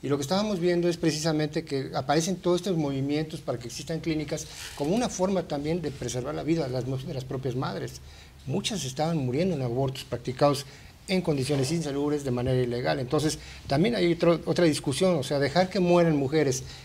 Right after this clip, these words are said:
en estas condiciones y una buena cantidad por prácticas, eh, irregulares de aborto, e-, esas son las discusiones que de alguna manera, eh, se han dado. Yo sí estaría de acuerdo en todo caso, más que promover el aborto, es dar la posibilidad de que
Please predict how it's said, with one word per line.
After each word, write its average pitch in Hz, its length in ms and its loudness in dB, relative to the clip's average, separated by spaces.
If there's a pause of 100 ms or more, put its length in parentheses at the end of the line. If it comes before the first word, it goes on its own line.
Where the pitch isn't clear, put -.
(100)
en 135 80 0
estas 156 200 -4
condiciones 156 520 0
y - 20 4
una 180 120 4
buena 170 200 2
cantidad 139 560 2 (100)
por 123 140 0
prácticas, 147 580 0
eh, 131 280 -2 (280)
irregulares 131 520 4
de 135 80 2
aborto, 131 440 0 (280)
e-, - 180 -10
esas 208 240 2
son 190 140 4
las 175 100 4
discusiones 165 380 2
que 165 80 2
de 143 60 4
alguna 147 180 2
manera, 143 500 2 (340)
eh, 131 220 2
se 156 100 6
han 139 120 6
dado. 135 300 8 (420)
Yo 175 200 12
sí 190 100 4
estaría 160 320 8
de 160 80 10
acuerdo 151 220 6
en 156 60 0
todo 156 140 4
caso, 151 360 4 (420)
más - 100 8
que - 280 10
promover 156 260 8
el 160 60 6
aborto, 139 400 2
es 147 160 4 (100)
dar 165 320 2
la 170 120 2
posibilidad 131 680 2
de 139 120 2
que 120 180 -4